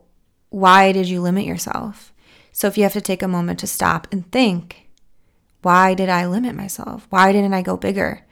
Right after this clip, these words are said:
Why did I just say, 'Oh, I want a thousand dollars,' or 'I want a hundred thousand dollars,' or 'I want a house in five years'?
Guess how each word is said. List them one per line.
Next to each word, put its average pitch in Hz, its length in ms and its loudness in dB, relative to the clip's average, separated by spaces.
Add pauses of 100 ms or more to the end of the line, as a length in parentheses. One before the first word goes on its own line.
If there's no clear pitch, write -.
(300)
Why 196 240 0
did 202 140 4
I 196 120 2
just 190 260 -4
say, 180 320 0
'Oh, 185 200 0
I 185 140 0
want 165 320 -4 (640)
a 175 80 -14
thousand 180 360 2
dollars,' - 500 -8
or 175 500 -2
'I 180 120 -8
want 180 180 -4
a 185 40 -4
hundred 196 360 -2
thousand 185 300 -6
dollars,' - 460 -8 (880)
or 196 160 0
'I 185 60 2
want 180 480 0 (180)
a 196 60 -6
house 202 400 0
in 196 120 -4
five 180 340 2
years'? 196 520 -4